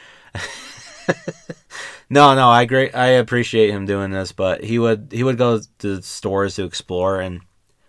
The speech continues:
like, if he ever stumbled across a model kit that he knew I didn't have, he would buy it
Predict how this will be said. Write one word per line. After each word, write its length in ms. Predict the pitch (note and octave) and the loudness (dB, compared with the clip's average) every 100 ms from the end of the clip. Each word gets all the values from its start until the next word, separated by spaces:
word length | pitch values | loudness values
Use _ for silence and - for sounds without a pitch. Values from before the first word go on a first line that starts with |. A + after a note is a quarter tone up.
| _ | _
like, 160 | G#2 G2+ | -4 -2
if 120 | G2+ | -2
he 100 | G#2+ | 0
ever 160 | G2+ G2 | 0 -2
stumbled 320 | F#2+ F#2+ F#2+ | -6 -6 -6
across 600 | F#2+ - - F#2+ F2+ - | -8 -10 -6 -6 -4 -6
a 180 | F2+ F2 | -6 -6
model 300 | F2 E2+ F2+ | -8 -10 -10
kit 140 | G2 | -10
that 160 | F2+ F2 | -8 -8
he 80 | F2 | -8
knew 160 | F2 | -8
I 80 | F2+ | -8
didn't 220 | F2 F2 | -8 -10
have, 280 | F2 E2+ F#2 _ _ _ _ _ _ _ - | -10 -10 -12 _ _ _ _ _ _ _ -6
he 100 | G#2 | -4
would 180 | G2+ E2 | -4 -2
buy 260 | F2 F#2 | -2 0
it 200 | F#2+ - | -4 -8